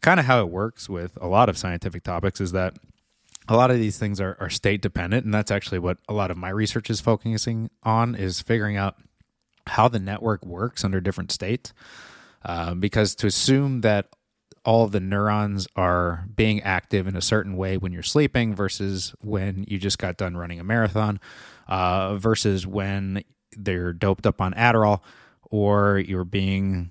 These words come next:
suppressed by opioids, um, is somewhat naive. And so trying to,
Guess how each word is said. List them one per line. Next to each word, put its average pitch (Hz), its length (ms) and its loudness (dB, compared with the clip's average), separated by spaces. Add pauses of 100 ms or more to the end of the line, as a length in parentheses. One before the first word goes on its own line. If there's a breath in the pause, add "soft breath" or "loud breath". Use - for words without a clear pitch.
suppressed 101 520 -2
by 92 260 -2
opioids, 101 680 0 (300)
um, 95 560 -4 (240)
is 98 200 -2
somewhat 104 500 0
naive. 92 440 -4
And 92 120 -2
so 104 280 2
trying 117 420 0
to, 98 400 2